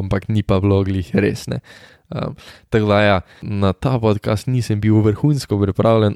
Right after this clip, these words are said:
ampak, ehm, vsaj mogoče malo je nakazalo, kaj pričakovati. Mogoče ste tudi danes kaj novega zme-, zvedeli, verjamem, da so pač Queeni tako veliki, da,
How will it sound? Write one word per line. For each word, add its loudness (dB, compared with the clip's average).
ampak, 0
ehm, 0
vsaj 0
mogoče 2
malo 2
je 2
nakazalo, 0
kaj 0
pričakovati. 0
Mogoče 0
ste -4
tudi -2
danes 0
kaj -2
novega 2
zme-, -2
zvedeli, 2
verjamem, 2
da -12
so -6
pač -4
Queeni 2
tako 0
veliki, 0
da, -2